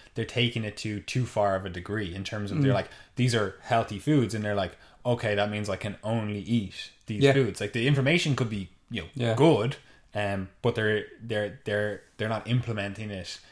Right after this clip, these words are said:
Speaker 1: in a, we'll say, a holistic manner, even though I hate that word,
Speaker 2: <laughs>
Speaker 1: a holistic manner in terms of, you know, actually looking at their,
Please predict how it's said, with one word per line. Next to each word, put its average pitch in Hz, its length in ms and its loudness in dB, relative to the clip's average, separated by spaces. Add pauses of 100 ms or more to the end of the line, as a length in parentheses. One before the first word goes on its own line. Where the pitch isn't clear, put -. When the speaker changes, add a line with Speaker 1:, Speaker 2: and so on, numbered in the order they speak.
(140)
Speaker 1:
in 104 140 -6
a, 92 300 -2 (220)
we'll 104 80 -8
say, 104 180 -4
a 85 60 -4
holistic 104 480 -6
manner, 90 240 -6
even 92 160 -6
though 90 80 -4
I 87 40 -6
hate 92 180 -10
that 165 120 6
word, 147 180 6
Speaker 2:
<laughs> - 260 0
Speaker 1:
a 101 60 -4
holistic 120 420 -2
manner 110 280 -2
in 98 100 -4
terms 104 200 -6
of, 98 140 -10
you 120 160 -6
know, 101 60 -2
actually 104 280 -4
looking 104 220 -6
at 92 140 -6
their, 98 260 -4